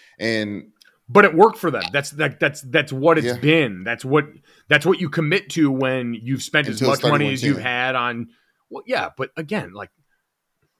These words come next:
Speaker 2: I'm just saying the majority of that game, while I never felt like the Bills were fully threatened, it was closer score-wise than it indicated at the end, and then it got away from 'em there.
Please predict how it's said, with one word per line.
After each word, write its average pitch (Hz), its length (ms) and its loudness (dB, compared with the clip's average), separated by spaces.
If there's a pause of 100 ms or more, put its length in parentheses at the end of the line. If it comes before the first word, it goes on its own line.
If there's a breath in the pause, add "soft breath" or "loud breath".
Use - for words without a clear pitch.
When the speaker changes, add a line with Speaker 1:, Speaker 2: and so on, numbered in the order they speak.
(500)
Speaker 2:
I'm 180 220 2
just 208 200 -4
saying 180 300 -2
the 147 80 0
majority 151 580 2
of 143 140 -2
that 135 240 -4
game, 101 400 -10 (180)
while 151 240 2
I 151 100 6
never 208 260 0
felt 180 260 0
like 160 180 -6
the 147 60 -2
Bills 143 380 -2
were 127 140 -6
fully 127 380 -8
threatened, - 600 -10 (380)
it 156 180 2
was 151 320 2
closer 165 460 0
score-wise 143 680 0
than 143 120 -4
it 139 100 -6
indicated 135 560 -6
at 131 120 -10
the 123 180 -6
end, 98 320 -10 (320)
and 123 160 -10
then 123 120 -2
it 123 100 -8
got 127 180 0
away 131 260 -4
from 131 200 -10
'em 147 140 -8
there. 185 280 -6